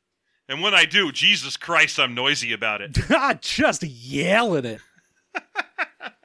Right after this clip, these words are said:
Speaker 1: People, I come out, people are like, "Oh my God, you're a furry?" And I'm like, "Tss," for, like, an hour, and then they get mad at me.
Speaker 2: Yeah.
Speaker 1: Is that what they sound like? I've never actually heard cicadas. I'm, that, I'm not from that part of the world.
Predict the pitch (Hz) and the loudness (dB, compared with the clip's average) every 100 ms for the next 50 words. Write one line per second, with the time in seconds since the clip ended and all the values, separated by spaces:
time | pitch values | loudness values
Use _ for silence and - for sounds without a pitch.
0 | 226 _ - _ _ _ - 196 196 151 | -20 _ -20 _ _ _ -20 -10 -2 -2
1 | 170 170 147 147 139 113 202 196 98 180 | 0 0 0 -2 -4 -2 -2 -2 -4 -2
2 | 156 110 226 202 - 143 214 190 143 151 | -4 -4 -6 -8 -8 -4 -4 -2 0 0
3 | 139 - - - - - - - - - | -2 -6 -20 -10 -4 0 0 0 0 0
4 | - - - - - - - - - - | 0 0 -2 -2 -2 -2 -4 -4 -6 -10
5 | _ 156 143 127 135 131 131 123 120 120 | _ -6 -4 -2 0 2 2 0 -2 -4
6 | 117 123 110 107 104 87 - _ _ _ | -4 -4 -2 -4 -4 -8 -12 _ _ _
7 | _ _ _ 127 143 - _ - 180 254 | _ _ _ -6 -6 -6 _ -4 -4 -2
8 | 254 226 226 240 220 208 226 202 156 139 | 0 0 2 0 0 0 0 0 0 -4
9 | 123 127 - 117 113 98 87 - 110 - | -4 -6 -8 -8 -6 -6 -8 -12 -14 -16
10 | 117 104 127 117 131 143 135 139 131 143 | -10 -2 -2 0 -2 -2 -2 -2 -2 0
11 | 135 110 101 107 95 98 | -2 -2 -6 -8 -10 -14